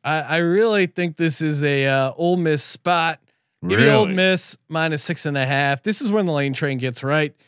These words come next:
Speaker 1: For my dog, uh, Kentucky, it's just a perfect letdown opportunity for them. Give me, uh, Coach O and the L S U Tigers plus one thirty-five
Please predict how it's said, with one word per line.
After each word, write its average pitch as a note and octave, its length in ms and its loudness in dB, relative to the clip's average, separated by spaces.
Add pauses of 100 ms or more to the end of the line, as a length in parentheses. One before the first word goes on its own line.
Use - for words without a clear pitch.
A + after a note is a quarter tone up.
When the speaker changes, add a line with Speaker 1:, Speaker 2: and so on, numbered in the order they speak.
(320)
Speaker 1:
For G3 120 2
my F3+ 200 4
dog, G3 760 2 (160)
uh, D#3 160 -8
Kentucky, E3+ 600 -4
it's C3 140 -10
just F3 200 -4
a C3 80 -4
perfect D#3+ 420 -4
letdown B2+ 380 -4
opportunity A#2 520 -6
for A#2+ 100 -10
them. B2+ 260 0 (420)
Give F3 120 2
me, G3+ 200 4
uh, D3+ 500 2
Coach F3+ 320 0
O E3+ 180 2
and D#3+ 100 0
the C#3+ 120 -4
L E3 160 2
S D3 180 0
U D3+ 60 -6
Tigers D#3 460 0
plus - 360 -2
one E3 220 0
thirty-five D#3 640 0